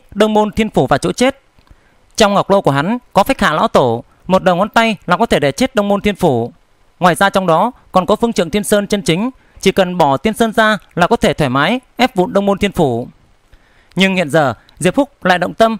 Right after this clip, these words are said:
muốn tranh cường háo thắng, muốn dựa vào thực lực bản thân để chống lại bậc đại cao thủ như Đông Môn Thiên Phủ, để khiến cho mình luyện hóa tiên quang trên phương trượng Tiên Sơn bên trong Ngọc Lâu, khiến cho mình càng hùng mạnh hơn. Oanh một tiếng, lô bồng trên đỉnh đầu của hắn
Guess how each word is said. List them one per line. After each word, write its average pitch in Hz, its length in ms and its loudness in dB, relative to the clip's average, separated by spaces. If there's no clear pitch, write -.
muốn 185 180 0
tranh 220 140 -4
cường 160 200 -2
háo 151 120 -2
thắng, 180 280 -2
muốn 226 180 2
dựa 214 120 -2
vào 175 140 2
thực 165 120 -4
lực 180 160 -2
bản 151 160 0
thân 214 240 -2
để 165 160 2
chống 220 140 0
lại 220 180 0
bậc 175 240 -2
đại 175 120 0
cao 208 140 0
thủ 147 180 0
như 180 120 -4
Đông 208 140 0
Môn 208 140 0
Thiên 202 160 -4
Phủ, 120 340 -2
để 156 180 2
khiến 180 180 -4
cho 233 80 2
mình 170 220 -2
luyện 180 180 2
hóa 165 160 2
tiên 220 180 -4
quang 202 260 2
trên 202 200 -2
phương 202 160 -6
trượng 170 140 -4
Tiên 190 140 -4
Sơn 185 280 0
bên 208 160 0
trong 208 160 0
Ngọc 180 160 -2
Lâu, 175 240 2
khiến 208 160 0
cho 240 100 2
mình 165 240 -2
càng 175 140 2
hùng 151 120 0
mạnh 156 140 -4
hơn. 175 240 0
Oanh 170 160 2
một 151 140 -2
tiếng, 185 280 0
lô 226 140 2
bồng 190 200 0
trên 226 140 -2
đỉnh 170 140 -2
đầu 156 120 2
của 143 100 -2
hắn 180 260 -2